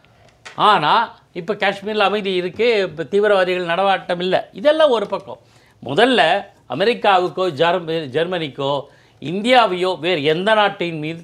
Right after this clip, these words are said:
உள்நாட்டின் மீது தலையிடு-, தலையிடுவதற்கு அதிகாரம் கிடையாது. மொரார்ஜி தேசாய் அவர்கள் மீது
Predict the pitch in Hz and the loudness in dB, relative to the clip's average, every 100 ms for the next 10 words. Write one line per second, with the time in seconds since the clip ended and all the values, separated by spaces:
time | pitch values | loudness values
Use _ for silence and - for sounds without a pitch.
0 | - 160 214 254 233 190 170 165 180 160 | -10 -6 -2 0 -2 -4 -8 -10 -6 -2
1 | 165 202 170 143 - _ _ 160 208 220 | 0 0 0 -6 -14 _ _ 0 2 2
2 | 196 165 156 214 175 233 302 294 226 147 | 2 0 -2 0 2 2 4 4 2 -2
3 | 113 - _ _ _ 139 143 202 262 226 | -4 -8 _ _ _ -6 0 4 4 2
4 | 220 185 - 165 147 139 123 139 127 135 | -2 -2 0 0 0 -2 -4 -6 -4 -6
5 | 135 113 175 254 | -4 -2 -2 -2